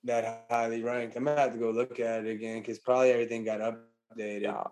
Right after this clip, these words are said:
Speaker 2: y'all better
Speaker 1: Um,
Speaker 2: watch out for that black pa-, black paper comes 'cause you don't, I mean,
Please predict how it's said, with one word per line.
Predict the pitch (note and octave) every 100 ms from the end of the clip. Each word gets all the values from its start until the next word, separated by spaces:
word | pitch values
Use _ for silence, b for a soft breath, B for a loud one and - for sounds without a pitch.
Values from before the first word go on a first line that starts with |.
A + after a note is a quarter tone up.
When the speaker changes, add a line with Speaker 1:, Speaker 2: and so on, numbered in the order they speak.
| -
Speaker 2:
y'all | F2 F#2
better | G#2 G2+ F#2+
Speaker 1:
Um, | F#2
Speaker 2:
watch | G2 G2
out | A2 A2
for | G2+
that | F2+ F#2
black | A2+ A#2
pa-, | G2+ -
black | G#2+ A#2
paper | A2+ F2+ F2
comes | F#2 F2+ -
'cause | F2+
you | F#2
don't, | G2 G2+ D2
I | F2+
mean, | F2 F2 E2+